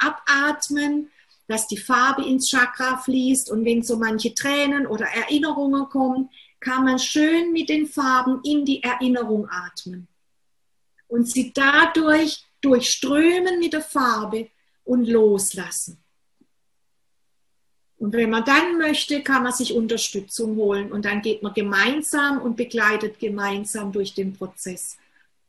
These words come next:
Das sind dann die drei Säulen, jeder dort, wo er steht, jeder im Respekt und in der Achtsamkeit, weil man weiß, wie schlimm das ist. Jede Etappe des Lebens, die man anschaut,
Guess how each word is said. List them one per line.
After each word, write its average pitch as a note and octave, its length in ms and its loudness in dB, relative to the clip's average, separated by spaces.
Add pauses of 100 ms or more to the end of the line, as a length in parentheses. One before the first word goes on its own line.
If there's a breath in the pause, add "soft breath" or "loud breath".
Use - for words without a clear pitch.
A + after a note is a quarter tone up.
(120)
Das G#3+ 200 -4
sind A3 160 0
dann A3 180 0
die A3+ 140 -4
drei G#3 280 2
Säulen, D#4+ 720 0
jeder B3 500 2
dort, A3+ 280 -6
wo G3+ 140 0
er F3 40 -4
steht, D#4 560 -2 (640)
jeder A#3 320 2
im G#3+ 160 2
Respekt - 1120 -4
und A#3 160 2
in A3 140 0
der F#3+ 180 0
Achtsamkeit, C4 1120 -2 (320)
weil G#3+ 240 0
man F#3+ 260 -2
weiß, A3+ 640 0 (120)
wie G#3+ 160 -2
schlimm D4+ 480 2
das C#4+ 240 -2
ist. - 480 -4 (180)
Jede C4 560 2
Etappe B3 600 -2
des A#3+ 260 -4
Lebens, G#3+ 560 0
die G#3+ 120 -4
man F3+ 220 -6
anschaut, C4+ 720 0